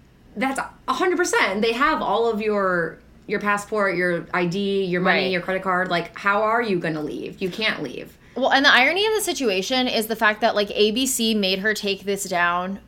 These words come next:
Speaker 2: because, you know, it was breaching her contract, whatever. But, like, in making her take it down, they're basically confirming that what she's saying is a hundred percent true. It's like, if you wanted there to be any plausible deniability, they should have just, like,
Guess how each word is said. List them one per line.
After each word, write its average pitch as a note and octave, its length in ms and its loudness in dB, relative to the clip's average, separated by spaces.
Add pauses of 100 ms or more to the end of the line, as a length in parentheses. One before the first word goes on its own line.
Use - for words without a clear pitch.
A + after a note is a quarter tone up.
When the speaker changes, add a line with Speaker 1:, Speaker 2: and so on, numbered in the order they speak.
Speaker 2:
because, F#3 760 -2
you G#3 140 -2
know, G3 80 2
it F3+ 40 0
was F#3+ 120 -4
breaching F#3 320 -4
her F#3 140 -6
contract, D4+ 500 0
whatever. A#3 320 2
But, A3 240 4
like, A3+ 200 0
in C4 280 0
making A#3+ 400 0
her C#4 180 -2
take G#3 300 -4
it F#3+ 140 -6
down, F#3 360 0 (160)
they're A#3 120 2
basically E4 320 2
confirming A#3+ 480 2
that G3 120 2
what F#3 140 0
she's G#3+ 160 -4
saying G3 200 0
is F#3+ 100 -2
a F#3 60 0
hundred F3+ 160 -4
percent F3+ 280 -6
true. F#3 280 -2
It's G#3+ 180 -2
like, G3+ 180 0
if G3 80 -2
you A3+ 120 2
wanted G#3+ 280 4
there A3 120 2
to G3+ 100 -6
be G#3 100 -2
any F#3+ 220 -2
plausible G3 420 2
deniability, F#3+ 720 2 (300)
they A#3+ 140 4
should B3 160 4
have A3 80 0
just, A3 220 -4
like, G3 200 0